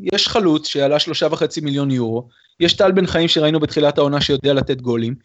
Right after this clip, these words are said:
יש מבשל אולי הכי טוב בליגה, אה, מיכה, אה, צירפו כל מיני שחקנים שיכולים, אה, להוסיף המון, כמו בניון, מדוניאני שיודע להכניס כדורים לעומק, הכי טוב בליגה שלנו היום, אז,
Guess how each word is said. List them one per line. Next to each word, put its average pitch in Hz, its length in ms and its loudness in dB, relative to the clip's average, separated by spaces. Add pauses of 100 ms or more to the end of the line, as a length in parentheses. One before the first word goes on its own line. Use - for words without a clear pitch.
(260)
יש 185 200 0
מבשל 180 420 2
אולי 156 200 4
הכי 156 180 -2
טוב 151 200 -4
בליגה, 131 600 2
אה, 123 380 4 (160)
מיכה, 139 380 0 (640)
אה, 151 300 2
צירפו 208 560 0
כל 202 140 2
מיני 180 260 4
שחקנים 165 360 -2
שיכולים, 156 480 2
אה, 151 200 4
להוסיף 143 400 -2
המון, 151 260 2 (100)
כמו 147 220 -4
בניון, 143 540 2 (360)
מדוניאני 147 500 2
שיודע 147 460 2
להכניס 143 320 -2
כדורים 143 400 -2
לעומק, 143 400 0
הכי 147 180 -2
טוב 143 200 -2
בליגה 135 280 0
שלנו 117 360 -4
היום, 120 240 -2 (520)
אז, 120 320 -4